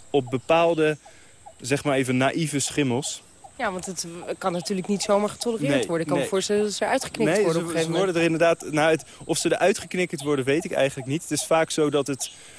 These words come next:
Speaker 1: ja, dat ze gewoon niet op andere schimmels groeien. Dus of dat dan zo is...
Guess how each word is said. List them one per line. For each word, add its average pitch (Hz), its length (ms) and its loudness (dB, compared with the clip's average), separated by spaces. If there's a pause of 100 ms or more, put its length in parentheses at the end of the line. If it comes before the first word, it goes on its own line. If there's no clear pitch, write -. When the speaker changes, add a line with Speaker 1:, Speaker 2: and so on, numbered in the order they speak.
(300)
Speaker 1:
ja, 131 340 4
dat 127 240 0
ze - 80 -6
gewoon 147 320 2
niet 165 200 0
op 143 100 -6
andere 139 520 0
schimmels 139 440 0
groeien. 143 380 2
Dus 107 120 -6
of 151 160 0
dat 151 140 -6
dan 147 160 2
zo 143 140 0
is... - 340 -2